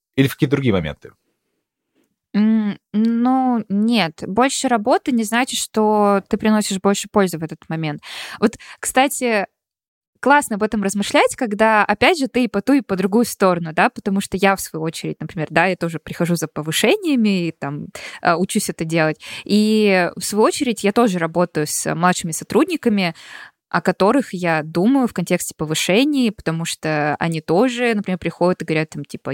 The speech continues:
Speaker 2: «Я хочу больше денег», или «Я хочу, там, перейти на другую позицию». И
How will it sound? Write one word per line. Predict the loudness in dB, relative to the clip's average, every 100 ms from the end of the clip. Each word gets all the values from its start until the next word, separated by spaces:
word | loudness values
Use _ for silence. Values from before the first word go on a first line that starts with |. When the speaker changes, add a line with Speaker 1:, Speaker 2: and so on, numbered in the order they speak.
| 0
Speaker 2:
«Я | 0 0
хочу | -4 -2 -2
больше | 0 -2 -2 -6
денег», | -4 -4 -6
или | -2
«Я | 0 0
хочу, | -4 -6 -4
там, | -4
перейти | -4 -4 -2
на | -4
другую | -2 -4
позицию». | -2 -2 -2 -6 -6 -8 -8 -14 -14 -2
И | 0 2 2 2 0 -2